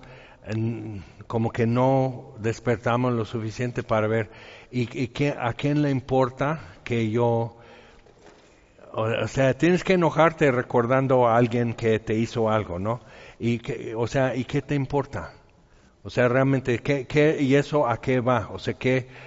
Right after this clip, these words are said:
qué provecho da y todo eso? Entonces, muchas veces es, es ver, eh, que, que no procede, pero otra vez, o sea, si te metes a discutir, es un necio, es como discutir con un, con un niño de seis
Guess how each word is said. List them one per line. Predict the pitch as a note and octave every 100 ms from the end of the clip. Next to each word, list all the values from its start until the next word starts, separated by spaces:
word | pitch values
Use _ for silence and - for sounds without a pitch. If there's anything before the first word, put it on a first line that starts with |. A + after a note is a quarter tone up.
| -
qué | -
provecho | C3+ B2+ A#2+ C3 C3+ C#3+ B2
da | A#2 A#2+
y | A2+
todo | A2 B2+ B2+
eso? | C#3 B2
Entonces, | A#2 C3+ C3+
muchas | F3+ - -
veces | C3+ E3 C3+ A2+
es, | B2 C3 - - - -
es | A#2+ C3 B2
ver, | C#3 C#3+ - -
eh, | A#2 A2 - A2+ -
que, | A#2 A#2 F#2+ - - - -
que | - B2 A#2+
no | A#2 B2+ C3
procede, | C#3 A#2+ - C#3+ D3+ G#3+ - - - - -
pero | B2+ C3
otra | D3+ E3 E3
vez, | D#3 F3+ B2
o |
sea, | G#2+ A#2+ A#2 A2+
si | - B2+
te | - A#2+
metes | C3+ D3 F3 -
a | C#3
discutir, | B2+ - B2+ - C#3 E3 - - - - -
es | B2+ C3
un | D3+ C#3+
necio, | C3+ C3 D3+ D#3+
es | D3+
como | C3+ B2+ A#2+
discutir | B2 - A#2 C3 C3+
con | C3+ B2
un, | B2 B2+
con | A#2+ B2 A#2+
un | B2+
niño | B2 B2 B2+
de | A2+
seis | G#2+ B2 B2 -